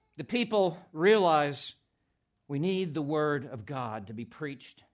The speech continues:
to us." And so they call upon Ezra.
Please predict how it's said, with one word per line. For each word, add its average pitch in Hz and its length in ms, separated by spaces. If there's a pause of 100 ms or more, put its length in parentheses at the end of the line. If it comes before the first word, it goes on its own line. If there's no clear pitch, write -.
to 123 220
us." 101 440 (1600)
And 135 80
so 139 140
they 139 100
call 165 280
upon 127 400 (960)
Ezra. 120 360